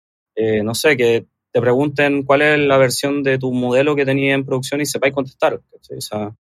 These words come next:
¿y dónde está la rama? ¿Y cómo le hago un pull request? Y que tenga pull request, no que cualquiera pueda llegar y meter código, ¿cachai? O sea, como todo ese tipo de cosas, eh, el Machine Learning Engineer es, eh, digamos, el que vela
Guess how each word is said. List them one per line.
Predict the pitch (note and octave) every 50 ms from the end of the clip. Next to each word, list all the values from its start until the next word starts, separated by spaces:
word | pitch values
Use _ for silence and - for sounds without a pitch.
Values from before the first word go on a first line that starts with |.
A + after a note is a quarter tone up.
| _ _ _
¿y | - A2+
dónde | A2+ C3 C#3+ C3
está | B2+ C3+ D3 C#3
la | C#3 C3+
rama? | C3+ D#3 D3+ C3+ A#2+ A2+ A2 A2
¿Y | A2 A2 A2+
cómo | A#2 C3+ C3+ C3+
le | C3+
hago | C3+ C#3
un | C#3 C3+ C3+
pull | C3+ C#3 C#3
request? | C3 C3+ C3 D3 C#3+ B2 A#2 - - -
Y | -
que | A2
tenga | G#2+ D#3 F3 C#3 B2+
pull | B2 B2+ A#2
request, | B2 C3 C3 D3+ C3+ A#2 - A#2
no | B2 B2+
que | B2 B2+
cualquiera | A#2+ B2+ A#2+ - C3 B2+ A#2+
pueda | C3 C3 B2+
llegar | B2+ B2 B2 B2+
y | B2+
meter | B2+ B2 A#2+ A#2+ -
código, | - D#3 C#3+ B2+ A#2 A2 G#2+
¿cachai? | G#2+ G#2+ - - A#2+ B2
O | C3 C3 _ _ _ _ _ _ _ _ -
sea, | - B2+
como | B2+ C#3 C#3 - - _
todo | - D3+ E3
ese | F3+ F3 F#3
tipo | E3+ F3 F3+ E3+ F3
de | D#3+
cosas, | D3+ E3+ F3+ F3 - G3+ G3+ - - _ _ _ _ _ _ -
eh, | B2 A#2+ A#2+ A#2+ A#2+ A#2+ -
el | B2+ B2+ A#2+
Machine | B2 B2+ B2 - - C3
Learning | C3+ C#3 C#3+ C#3 C3+ C3+ C#3
Engineer | C#3+ C#3 C#3+ C#3+ C#3+ D3 C#3+ - C3
es, | B2+ B2 B2 C3 C3 - _ -
eh, | A2+ A#2 F#2+
digamos, | F#2 - A#2 A2+ A#2 A#2+ B2 B2 A#2+
el | A#2 -
que | - A2+
vela | A2 A2+ A#2+ C3 C3+ D3 D3